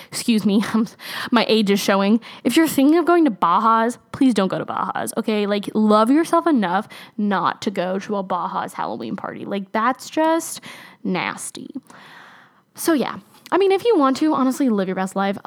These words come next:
L-, don't let me tell you what to do, but I just, like, you wouldn't catch me there is all I'm trying to say. Um, yeah, but if you have any cool Halloween plans, you let me go,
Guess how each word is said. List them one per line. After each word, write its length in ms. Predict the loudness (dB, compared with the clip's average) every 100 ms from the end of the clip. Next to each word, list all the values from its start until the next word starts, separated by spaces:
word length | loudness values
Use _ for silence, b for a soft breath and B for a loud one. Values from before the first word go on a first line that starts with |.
| -4 0
L-, 140 | 0
don't 180 | 0 0
let 100 | 0
me 80 | 0
tell 140 | 0
you 80 | 0
what 100 | 0
to 80 | 2
do, 220 | 2 2
but 180 | 2 2
I 120 | 0
just, 200 | 0 -2
like, 120 | -2
you 160 | 2 4
wouldn't 200 | 4 4
catch 240 | 2 4
me 140 | 2 2
there 240 | 0 0
is 80 | 2
all 160 | 2
I'm 80 | 0
trying 160 | -2 -4
to 60 |
say. 140 | -4 -8 -12 _ B B B B B -2
Um, 300 | -2 -2 -6
yeah, 320 | -6 -4 -2
but 100 | -4
if 60 | -4
you 100 | -4
have 220 | -4 -6
any 100 | -6
cool 320 | -4 -4 -2
Halloween 400 | -2 0 2 2
plans, 340 | 2 0 2 4
you 140 | 4
let 160 | 4 2
me 80 | 2
go, 160 | 2